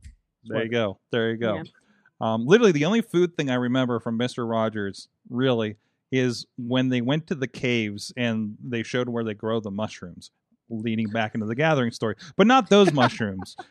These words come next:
Speaker 3: Different.
Speaker 1: the actually, like, like, yeah, the cave mushrooms that, like, you know, you grow for, like, pizzas.
Speaker 3: Have you guys seen the Mister Rogers statue that's down by Heinz Field?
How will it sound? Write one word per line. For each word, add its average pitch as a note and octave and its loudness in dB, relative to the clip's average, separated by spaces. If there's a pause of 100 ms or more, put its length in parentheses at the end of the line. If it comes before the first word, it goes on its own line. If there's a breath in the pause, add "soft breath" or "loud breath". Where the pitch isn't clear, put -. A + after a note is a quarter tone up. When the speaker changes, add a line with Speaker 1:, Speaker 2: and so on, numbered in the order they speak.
Speaker 3:
Different. C#3+ 4
Speaker 1:
the C#3 4
actually, D3 2
like, C3 2
like, B2 -2
yeah, C#3 2
the A#2 -2
cave D#3+ 6
mushrooms B2 -2
that, A#2 -2
like, A2+ -4
you A#2 -2
know, A#2 -2
you A2+ -2
grow A#2 0
for, A#2 -10
like, G#2 -14 (120)
pizzas. - -14 (260)
Speaker 3:
Have D#4 -6
you G#4+ 0
guys C5 -2
seen C4+ -8
the D4 -4
Mister A#3 -4
Rogers F#3 -4
statue G#3+ -8
that's F#3 -12
down D3+ -8
by E3+ -10
Heinz E3+ -16
Field? F#3 -20